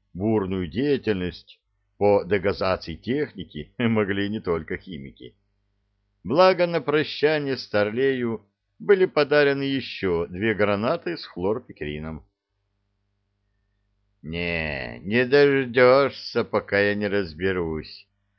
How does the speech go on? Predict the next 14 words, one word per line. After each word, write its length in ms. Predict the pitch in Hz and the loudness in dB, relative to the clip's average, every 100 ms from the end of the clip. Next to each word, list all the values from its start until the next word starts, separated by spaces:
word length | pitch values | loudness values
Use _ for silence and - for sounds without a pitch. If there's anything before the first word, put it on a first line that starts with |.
| _ | _
что 300 | - - 127 | -4 2 4
тут 280 | 123 131 107 | 2 -4 -4
днём 380 | 110 101 101 90 | -2 0 0 0
было. 560 | 90 92 95 95 87 _ _ | 0 2 0 -2 -4 _ _
Я 260 | 107 160 | -2 0
охрану 500 | 165 - 127 135 143 | 0 0 2 2 -2
не 120 | 139 127 | -2 -2
отпущу. 960 | 113 - - 82 - - - 78 85 - _ _ _ _ _ | -4 -6 -12 -10 -10 -14 -8 -6 -6 -10 _ _ _ _ _
На 160 | 170 180 | -6 -4
твоих 480 | 175 170 160 165 | 0 0 2 0
у 80 | 165 | -2
меня 280 | 156 147 147 | -6 -2 0
надежды 580 | 147 139 123 120 - 135 | 0 0 0 0 -2 -6
мало», 720 | 127 90 95 90 107 131 - | -4 0 0 0 -2 -4 -6